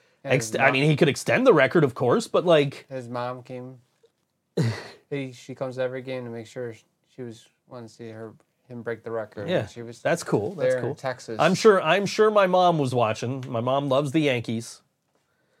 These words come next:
Speaker 2: Uh, when I would watch baseball, I would identify as a Yankees fan. But then when I got to, like, go to a game and see the Blue Jays, like, I actually own some Blue Jays merch, and I don't own any <laughs> Yankees merch.
Speaker 1: Oh, you and my bass player would be best friends. You guys love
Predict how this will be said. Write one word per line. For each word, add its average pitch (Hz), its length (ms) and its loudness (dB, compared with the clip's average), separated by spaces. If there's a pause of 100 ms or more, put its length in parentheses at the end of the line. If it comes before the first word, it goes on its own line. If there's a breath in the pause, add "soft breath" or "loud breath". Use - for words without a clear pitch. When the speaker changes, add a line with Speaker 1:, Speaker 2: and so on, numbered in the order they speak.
(540)
Speaker 2:
Uh, 120 460 2
when 196 460 4
I 175 280 2
would 160 220 4
watch 147 340 0
baseball, 131 560 2
I 123 120 4
would 120 120 0
identify 117 580 0
as 110 160 0
a 110 60 -4
Yankees 110 420 -6
fan. 135 240 -2
But 143 100 2
then 196 140 2
when 208 100 2
I 165 120 4
got 156 240 0
to, 151 80 -2
like, 127 420 0
go 139 240 2
to 147 140 0
a 131 40 2
game 120 320 0
and 120 140 -4
see 123 140 -2
the 104 60 -4
Blue 107 240 -2
Jays, 135 360 -2
like, 104 280 -2 (440 soft breath)
I 135 80 4
actually 147 340 0
own 123 280 0
some 120 160 0
Blue 107 200 -2
Jays 131 300 0
merch, 139 300 0
and 120 80 -2
I 113 40 0
don't 123 220 0
own 120 220 -2
any 143 140 2
<laughs> 127 120 0
Yankees 147 360 -2
merch. 170 320 0
Speaker 1:
Oh, 135 200 0
you 143 320 -4
and 135 80 -6
my 123 80 -6
bass 113 280 -8
player 113 140 -10
would 101 80 -12
be 101 80 -10
best 101 300 -10
friends. 95 400 -14
You 110 80 -10
guys 104 160 -6
love 98 400 -6